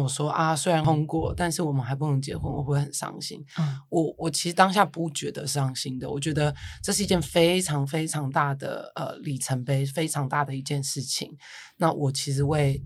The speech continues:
Speaker 1: 所有台湾的同志感到非常，非常的开心。那我也有信心，我们的国家、我们的政府、我们的人民会继续支持更多、更多的同志伴侣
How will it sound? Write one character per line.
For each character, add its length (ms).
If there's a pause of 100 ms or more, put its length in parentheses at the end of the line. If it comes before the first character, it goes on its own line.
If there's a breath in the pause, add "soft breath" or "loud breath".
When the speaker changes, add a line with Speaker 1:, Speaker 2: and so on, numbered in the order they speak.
Speaker 1:
所 400
有 220
台 180
湾 140
的 80
同 200
志 140
感 140
到 100
非 140
常， 120
非 80
常 140
的 80
开 260
心。 320 (360 loud breath)
那 120
我 160
也 100
有 180
信 320
心， 420
我 160
们 160
的 140
国 180
家、 160
我 60
们 100
的 60
政 200
府、 120
我 40
们 80
的 120
人 200
民 300 (380 loud breath)
会 240
继 240
续 200
支 240
持 300
更 260
多、 160
更 200
多 160
的 80
同 200
志 160
伴 300
侣 180